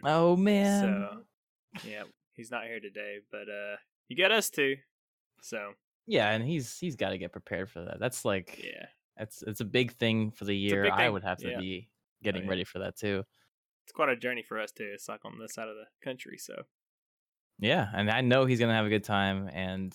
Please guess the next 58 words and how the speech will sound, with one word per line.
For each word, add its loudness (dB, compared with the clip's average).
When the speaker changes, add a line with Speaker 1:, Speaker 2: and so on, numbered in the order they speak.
Speaker 1:
I 0
know 6
we're 4
gonna 0
hear -2
a 0
lot 0
from -6
him -6
when -10
Speaker 2:
Oh, -6
yeah. -12
Speaker 1:
come -6
back. -12
Probably 6
the 6
whole 6
Speaker 2:
So -4
Speaker 1:
episode -2
should -12
be -6
dedicated -6
to -8
that, -4
honestly. -4
Speaker 2:
That's -6
pr-, 0
yeah, 0
that's -4
probably 4
what -2
the -14
next -10
one's -18
gonna -14
be -12
about, -14
so. -14
Speaker 1:
Good. 2
Speaker 2:
But, -10
Speaker 1:
Look -10
Speaker 2:
uh, -14
Speaker 1:
forward -6
to -4
Speaker 2:
we 2
Speaker 1:
it. -
Speaker 2:
have 0
a -10
couple, -4
couple 0
new -4
things 0
come -8
out -8
this -12
week, -12
but, -8
uh, -8